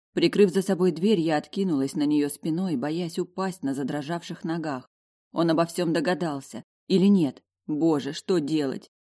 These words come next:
Или стоит рассказать, раз он начал догадываться? Что же решить? «Спокойно, Карина, соберись», прошептала я, еле шевеля губами. Заставив себя отлепиться от двери, я оглядела комнату.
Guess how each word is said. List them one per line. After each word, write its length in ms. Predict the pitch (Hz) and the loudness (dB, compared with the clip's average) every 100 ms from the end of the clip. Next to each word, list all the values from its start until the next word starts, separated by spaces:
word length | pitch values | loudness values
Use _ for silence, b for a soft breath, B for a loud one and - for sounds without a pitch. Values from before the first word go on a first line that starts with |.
| _ | _
Или 180 | 180 170 | 2 2
стоит 320 | 165 175 165 | 4 2 2
рассказать, 560 | 175 - 185 170 160 - | 0 -2 -4 -2 -4 -2
раз 200 | 151 165 | -4 0
он 100 | 160 | -2
начал 260 | 147 151 | -2 -4
догадываться? 640 | 139 160 160 131 131 - - _ _ | -2 0 -2 -2 -6 -10 -16 _ _
Что 280 | - - 202 | -6 0 2
же 120 | 190 | 4
решить? 500 | 208 - 180 131 - _ _ _ _ _ _ _ _ | 2 2 0 -2 -6 _ _ _ _ _ _ _ _
«Спокойно, 680 | - 175 180 175 160 156 | -4 -2 0 2 4 2
Карина, 480 | 156 160 147 151 151 - | 0 -2 0 0 -2 -4
соберись», 720 | - 175 202 165 160 - _ _ _ - | 0 4 6 6 2 -2 _ _ _ -8
прошептала 600 | 160 165 - 165 160 147 | -6 -6 -6 -6 -4 -2
я, 260 | 139 135 - | -2 -4 -4
еле 260 | 147 143 | -2 0
шевеля 380 | 143 151 156 151 | -2 -4 -4 -4
губами. 500 | 139 147 151 139 147 - _ _ _ _ _ _ _ | -6 -6 -4 -6 -8 -12 _ _ _ _ _ _ _
Заставив 540 | 165 175 170 202 180 - | -2 0 2 2 2 0
себя 280 | 175 170 | 0 2
отлепиться 560 | 160 165 143 160 - 156 | 2 0 0 -2 -2 -4
от 100 | 135 | -2
двери, 440 | 143 185 180 185 - | 0 0 0 -4 -8
я 260 | 160 175 | -4 -2
оглядела 500 | 170 160 156 156 156 | -2 -2 -4 -2 -4
комнату. 600 | 160 156 131 131 127 131 | -4 -4 -2 -2 -6 -12